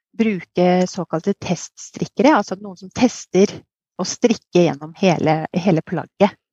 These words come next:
eh, for dem i alle størrelser. Og da får du jo liksom en idé av om plagget stemmer og sånne ting. Du får jo ikke den kvalitetssikringen av, eh,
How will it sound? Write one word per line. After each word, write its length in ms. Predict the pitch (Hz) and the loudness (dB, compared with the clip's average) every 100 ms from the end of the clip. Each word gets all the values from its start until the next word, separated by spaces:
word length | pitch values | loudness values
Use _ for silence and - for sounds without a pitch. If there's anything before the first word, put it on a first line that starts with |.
| _ _ _ _ _ - | _ _ _ _ _ -6
eh, 520 | 175 170 170 - 190 | -4 -4 -4 -4 -6
for 220 | - 170 | -4 -2
dem 200 | 175 330 370 | 0 0 -2
i 180 | - 208 208 | -4 0 2
alle 260 | 208 147 | 2 0
størrelser. 580 | - 180 147 - 143 - _ _ _ _ _ _ _ _ _ _ _ _ _ _ - | -6 -6 -6 -6 -6 -6 _ _ _ _ _ _ _ _ _ _ _ _ _ _ -6
Og 720 | 220 220 220 220 214 214 - - _ _ | -2 0 4 4 4 2 -2 -8 _ _
da 120 | 226 | 0
får 220 | - 175 | 2 2
du 60 | 214 | 6
jo 80 | 247 | 6
liksom 320 | 226 214 196 | 4 2 -2
en 120 | 196 | 0
idé 180 | 190 175 | 4 6
av 220 | 170 175 175 | 6 2 -2
om 360 | - 170 175 170 | -12 -12 -16 -20
plagget 360 | - 175 165 - | -2 0 0 2
stemmer 320 | 185 156 151 | 0 0 -4
og 60 | - | -4
sånne 220 | 180 160 | -8 0
ting. 220 | 262 277 220 | 2 2 -4
Du 180 | 214 240 | -8 -6
får 280 | - 214 214 | 0 0 2
jo 120 | 262 | 0
ikke 160 | - | 2
den 260 | 185 175 180 - _ | 2 0 -4 -18 _
kvalitetssikringen 1200 | 185 196 - 156 151 - - 165 156 165 165 165 | 2 2 2 -2 -2 -8 -8 -8 -6 -10 -10 -10
av, 320 | - 151 151 156 | -6 -6 -6 -6
eh, 340 | 160 160 156 | -4 -2 -2